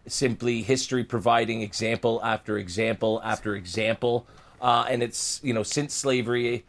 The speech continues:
um, it, it's, it's taken two forms i-, in terms of, uh, you know, uh, c-, uh, certain communities being overlooked, underfunded, um, and, and that sort of thing. And then I think,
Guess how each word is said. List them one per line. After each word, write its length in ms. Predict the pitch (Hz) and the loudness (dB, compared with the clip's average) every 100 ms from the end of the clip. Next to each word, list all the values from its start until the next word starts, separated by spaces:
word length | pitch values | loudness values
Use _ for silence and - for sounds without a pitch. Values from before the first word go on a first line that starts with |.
| - - _ | -20 -20 _
um, 560 | 117 117 113 110 110 - - - - - - - | 0 2 2 0 -6 -10 -20 -20 -20 -18 -14 -4
it, 220 | 117 104 | -4 -2
it's, 300 | 117 - - | -4 -4 -4
it's 180 | 127 - | -4 2
taken 320 | 123 117 117 | 2 2 -2
two 240 | - 131 | 4 4
forms 540 | 127 117 117 117 113 95 | 4 2 2 0 -4 -4
i-, 40 | |
in 380 | 117 113 113 113 | -4 -2 -2 -4
terms 360 | - 113 107 117 | 0 0 0 2
of, 340 | 107 95 - | 2 0 -2
uh, 280 | 107 101 101 - - _ - - | 0 2 -2 -6 -20 _ -20 -4
you 100 | 113 | -2
know, 240 | 104 101 | 0 -2
uh, 200 | - 107 - | -4 -4 -6
c-, 220 | - - | -10 -2
uh, 160 | 110 107 - - | -2 -2 -8 -14
certain 340 | - 135 127 | 2 2 2
communities 600 | - 120 123 123 123 120 | 0 2 4 4 2 0
being 240 | - 123 113 | 0 0 2
overlooked, 600 | 113 110 110 147 147 - | 2 2 4 6 4 2
underfunded, 840 | 120 107 104 135 135 131 127 120 - - _ - | 0 2 2 4 6 6 4 2 -2 -20 _ -2
um, 480 | 113 110 107 107 113 | 2 4 4 2 0
and, 200 | 117 113 | -2 0
and 160 | 104 117 | 0 0
that 180 | 117 - | 0 2
sort 160 | 131 123 | 0 0
of 80 | |
thing. 260 | 113 127 123 | 0 0 2
And 160 | 117 117 | 0 0
then 280 | 113 113 | 0 -2
I 100 | 107 | 0
think, 300 | 110 117 104 | 0 0 -4